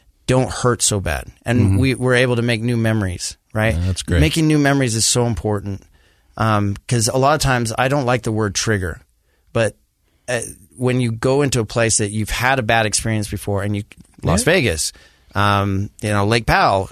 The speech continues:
Speaker 1: all these other places that we've had bad experiences at, we can go in there and make new memories. All of a sudden, that's a safe place for us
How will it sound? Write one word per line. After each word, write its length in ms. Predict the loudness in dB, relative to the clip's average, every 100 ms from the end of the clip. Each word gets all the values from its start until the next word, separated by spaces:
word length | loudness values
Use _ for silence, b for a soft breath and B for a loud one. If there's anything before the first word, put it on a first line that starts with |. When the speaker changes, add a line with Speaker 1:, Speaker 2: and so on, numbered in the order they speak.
| 0
Speaker 1:
all 160 | 2
these 260 | 2 2 0 0
other 200 | 0 0
places 440 | 0 0 0 0
that 120 | 0
we've 180 | 0 -2
had 280 | 0 0 2
bad 200 | 2 2
experiences 600 | 0 -2 -2 -2 -2 -2
at, 220 | -2 -4 _ b b b
we 100 | -4
can 160 | -2 0
go 160 | 2 2
in 60 |
there 100 | 2
and 80 | 0
make 120 | 0
new 120 | 0
memories. 380 | 0 0 0 -2
All 140 | -2 0
of 40 |
a 60 | 2
sudden, 420 | 2 0 -2 -6 b b b -4
that's 180 | -2 0
a 60 |
safe 340 | 0 0 -2 -2
place 280 | -4 -2 -4
for 200 | -6 -8
us 240 | -10